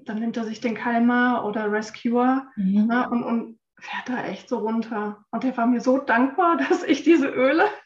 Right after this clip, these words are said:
Speaker 1: ihm irgendwie ins Leben geholt habe. Ich fand das so schön.
Speaker 2: Ja,
Speaker 1: Also das,
Speaker 2: toll.
Speaker 1: das sind echt so
Speaker 2: Das
Speaker 1: die
Speaker 2: auch
Speaker 1: Momente,
Speaker 2: Ja.
Speaker 1: die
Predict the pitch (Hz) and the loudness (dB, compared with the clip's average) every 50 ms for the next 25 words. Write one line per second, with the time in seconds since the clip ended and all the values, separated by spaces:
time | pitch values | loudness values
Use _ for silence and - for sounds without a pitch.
0 | - - - - 381 311 - - - 269 269 262 262 240 254 262 269 262 240 254 | -4 0 2 4 4 2 2 0 2 4 4 4 6 6 6 6 6 6 4 2
1 | 262 262 240 262 - 254 247 254 262 262 254 254 269 277 247 254 254 247 254 302 | 0 0 0 -2 -2 -2 0 2 2 2 4 2 4 4 6 4 4 4 2 0
2 | 294 - - - _ _ - - - 247 208 - 214 202 - - - 254 254 254 | -2 -2 -2 -10 _ _ -20 -14 -14 -12 -12 -12 -16 -18 -20 -6 -2 0 0 0
3 | 262 - - - - 247 220 202 196 208 214 208 226 - - _ _ _ _ 190 | -2 -4 -8 -6 -6 -4 -4 -4 -4 -4 -4 -6 -6 -8 -12 _ _ _ _ -2
4 | 180 165 160 160 - - _ _ - - - 180 175 165 165 - 269 254 - - | -2 0 -2 -4 -6 -8 _ _ -20 -8 -6 -4 -2 -2 -2 0 -2 -2 0 0
5 | 262 254 226 - 254 226 226 240 226 233 226 - - 233 247 254 254 277 262 254 | 0 0 2 0 2 2 4 2 2 0 -2 -2 0 2 2 4 4 4 4 4
6 | 254 254 254 254 - _ _ _ _ _ _ 220 226 226 220 - - - _ _ | 4 2 0 -4 -12 _ _ _ _ _ _ 2 2 4 2 0 -4 -14 _ _
7 | _ 233 196 | _ -14 -14